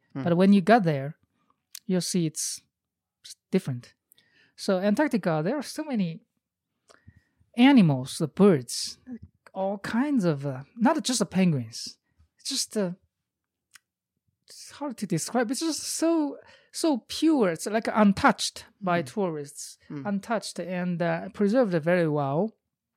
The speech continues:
Speaker 2: And the animal, the ecosystem there, and the penguins, they can come so close to you, and the birds actually so close to you. And the sea lions, they can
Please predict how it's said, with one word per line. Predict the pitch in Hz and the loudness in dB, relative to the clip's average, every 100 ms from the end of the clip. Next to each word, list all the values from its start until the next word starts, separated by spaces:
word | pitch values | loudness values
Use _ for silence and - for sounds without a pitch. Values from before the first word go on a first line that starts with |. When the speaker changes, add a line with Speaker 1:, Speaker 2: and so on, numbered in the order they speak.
| _ - - | _ -16 -4
Speaker 2:
And | 196 185 | 0 2
the | 180 165 | 2 0
animal, | 190 240 247 180 151 151 | 0 4 4 4 2 -2
the | 143 | -6
ecosystem | 190 190 185 - 175 165 156 | -8 -8 -10 -8 -6 -4 -4
there, | 151 151 - - - - - _ 214 | -6 -8 -12 -20 -20 -20 -20 _ -6
and | 170 | -4
the | |
penguins, | - 220 214 180 170 151 160 | 2 4 4 4 2 0 -2
they | 170 | -2
can | 165 151 143 | 0 -2 -4
come | - 196 190 170 165 | -4 -2 0 -2 -4
so | - 208 214 | -2 0 0
close | - 165 175 175 | -2 0 0 0
to | - 170 | -2 0
you, | 165 170 165 | 2 0 -2
and | 160 151 | -4 -4
the | 139 | -4
birds | - 190 202 147 | 2 4 2 0
actually | 143 143 - 156 151 - _ _ | -10 -10 -8 -6 -6 -8 _ _
so | - - 247 240 | -6 0 2 2
close | 233 180 165 151 | 0 -2 -2 -2
to | - 156 | -4 -4
you. | 147 143 143 135 _ _ _ _ _ _ _ _ _ _ _ _ _ _ _ _ _ _ | -2 -2 -4 -8 _ _ _ _ _ _ _ _ _ _ _ _ _ _ _ _ _ _
And | 220 175 170 165 | -6 -2 0 -2
the | 156 | -2
sea | 147 233 226 | -2 2 4
lions, | 180 151 139 139 143 | 4 2 0 -2 -2
they | 147 147 143 | -2 -2 -2
can | 147 143 135 131 | -2 -2 -2 -6